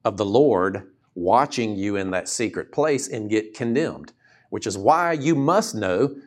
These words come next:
that Christ is your righteousness. It's why you must know that in him you are forgiven, sanctified, justified.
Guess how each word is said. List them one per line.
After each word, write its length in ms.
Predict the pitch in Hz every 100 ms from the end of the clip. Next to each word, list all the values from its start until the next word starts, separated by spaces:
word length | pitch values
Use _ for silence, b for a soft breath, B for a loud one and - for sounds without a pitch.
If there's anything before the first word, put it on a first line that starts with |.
| B
that 200 | 117 117 -
Christ 460 | 180 165 131 127 -
is 280 | 147 135 107
your 180 | 107
righteousness. 680 | 101 101 98 - - 62 -
It's 140 | 95 123
why 180 | 135
you 220 | 139 139 156
must 420 | 135 160 214 -
know 200 | 104 107
that 160 | 107 -
in 220 | 123 117
him 300 | 156 143 113
you 180 | 110 107
are 140 | 87
forgiven, 640 | - 78 101 110 156 165 B B B
sanctified, 840 | - 104 113 117 127 127 139 135
justified. 840 | 101 104 - 117 113 107 120 147